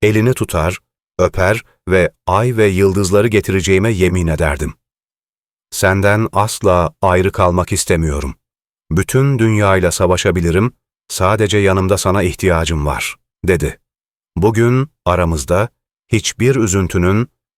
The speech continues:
geçmişe dair düşüncelerin, geleceğe dair endişelerin girmesini istemedim.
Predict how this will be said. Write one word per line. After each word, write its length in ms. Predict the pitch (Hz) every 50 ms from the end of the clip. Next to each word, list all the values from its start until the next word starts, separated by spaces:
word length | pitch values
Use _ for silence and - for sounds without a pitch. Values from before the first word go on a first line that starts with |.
| _ -
geçmişe 520 | 78 92 92 - - 107 101 - - 127
dair 400 | 127 117 107 104 101 101 95 82
düşüncelerin, 760 | 73 90 - - 104 95 85 90 80 82 78 90 107 120 139 - _ _ _ _ 90
geleceğe 580 | 80 87 92 95 98 95 95 98 104 117 117
dair 380 | 107 98 95 95 95 95 90 73 -
endişelerin 640 | 101 101 95 90 90 - 104 95 95 92 104 123 127
girmesini 500 | 104 95 95 90 92 87 - - 95 101
istemedim. 600 | 78 80 - - - 92 82 78 76 78 78 -